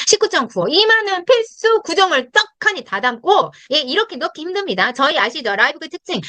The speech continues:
기본적으로 단백질 필수 아미노산 백 빨리 있습니다. 물론 전 제품의 단은 아니지만요. 제품의 특성에 맞고 깔았고요. 특화된 제품 하나면 거기에 맞게 제품을 맞췄고요. 어, 대부분을 보시면 이쓰리에도 필수 아미노산 구종이 있습니다.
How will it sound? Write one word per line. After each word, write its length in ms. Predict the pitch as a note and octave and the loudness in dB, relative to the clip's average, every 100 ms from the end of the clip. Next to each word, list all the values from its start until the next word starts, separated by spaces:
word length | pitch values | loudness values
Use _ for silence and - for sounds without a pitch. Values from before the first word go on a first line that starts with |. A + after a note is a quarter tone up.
| - | -4
기본적으로 640 | - G4 G#4 G#4 G#4 G4 F#4 | 2 2 4 2 0 0 -2
단백질 380 | B3 D4+ D4 | 0 0 0
필수 260 | D4 G4+ - | 2 2 2
아미노산 380 | A3+ D4 C#4 G3+ | -2 -2 -4 -6
백 80 | _ - | _ -2
빨리 220 | D4 D#4 | -2 -2
있습니다. 400 | F3 - G3+ D#3+ D3+ - A#3+ | -8 -8 -6 -4 -6 -4 2
물론 160 | D4+ | 4
전 200 | D#4 D4+ | 4 2
제품의 320 | G4+ G#4 E4 B3+ | 2 2 0 2
단은 260 | B3 B3+ | 0 -2
아니지만요. 720 | A#2+ A3 D#4 D4 A#3+ G3 C#4+ - - | -2 -2 -2 -2 -2 2 0 0 2
제품의 380 | C#4+ C4+ E4 D#4 | 2 2 -2 -4
특성에 360 | G4 G#4 G4+ C4 | -4 0 0 2
맞고 260 | D4 A#3 | 0 0
깔았고요. 420 | C4+ C#4 E4+ G#3+ | 0 0 0 -2
특화된 400 | A#3+ G4 A4 F#4+ | -4 -2 0 0
제품 240 | C4 B3 A#3+ | -2 -4 -2
하나면 320 | D4 E4 B3+ | 0 0 0
거기에 280 | A#3 A3+ A#3 | -2 0 0
맞게 260 | E3+ - | -2 -4
제품을 340 | C4+ - C#4+ G#3+ | -4 -2 -2 -2
맞췄고요. 560 | D#3+ - D#4+ A3 D4 G4+ - - | -4 -2 -2 0 0 -2 -16 -6
어, 400 | - G#3+ G#3+ G#3+ G3+ - | 0 0 0 -2 -6 -6
대부분을 480 | C#4 F4 A4 G#4 E4+ | -2 2 0 -2 -6
보시면 440 | B3 A#3+ A#3+ G#3 E4+ | -8 -6 -2 -2 -2
이쓰리에도 560 | C#4+ F#4 A4+ G4 C4+ B3 | 0 2 4 2 -2 -4
필수 240 | F#4+ F#4+ | -6 -4
아미노산 360 | A#3 B3+ A#3+ F#3+ | -2 -2 -4 -4
구종이 280 | A#3+ C#4+ C#4+ | -4 -2 0
있습니다. 380 | E3 F#3+ D#3+ | -2 -2 -2